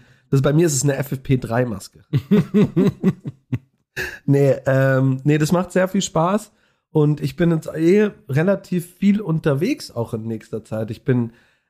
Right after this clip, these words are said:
äh, Ende des Monats für f-, zwölf Tage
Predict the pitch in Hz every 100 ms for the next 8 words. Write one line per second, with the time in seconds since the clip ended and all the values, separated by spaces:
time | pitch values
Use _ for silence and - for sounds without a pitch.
0 | - 120 117 117 143 170 151 135 143 143
1 | 165 160 156 - - 143 135 135 135 131
2 | - _ _ _ - 143 185 - - 151
3 | 175 185 185